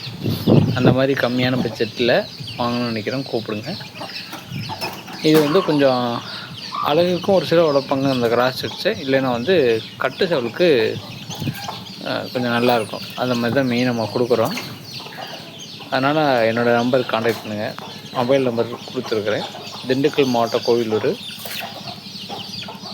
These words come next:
நேர்ல வரவங்களுக்கு தாராளமா எடுத்துக்கலாம். இந்த பெரிய சிக்கு இருக்கு, கொஞ்சம் பெருசு இருக்கு இது.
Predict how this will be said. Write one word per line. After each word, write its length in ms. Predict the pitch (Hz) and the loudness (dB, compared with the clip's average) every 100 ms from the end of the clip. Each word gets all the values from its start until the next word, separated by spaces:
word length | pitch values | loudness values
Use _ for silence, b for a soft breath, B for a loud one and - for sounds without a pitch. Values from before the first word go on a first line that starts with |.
| - - - - | -14 -14 -14 -6
நேர்ல 360 | 143 170 190 180 | 0 4 4 4
வரவங்களுக்கு 400 | 147 139 135 160 | 4 2 4 4
தாராளமா 340 | 143 131 131 | 4 4 4
எடுத்துக்கலாம். 560 | 113 110 113 156 - - | 4 4 4 2 -2 -2
இந்த 140 | 151 | 0
பெரிய 320 | 143 165 208 | 4 4 4
சிக்கு 220 | 202 165 220 | 2 2 2
இருக்கு, 400 | 151 139 160 208 - | 2 2 2 2 -2
கொஞ்சம் 280 | 160 165 151 | 0 2 2
பெருசு 280 | 151 139 156 | 2 2 2
இருக்கு 280 | 123 113 | 2 0
இது. 220 | 107 127 | 0 0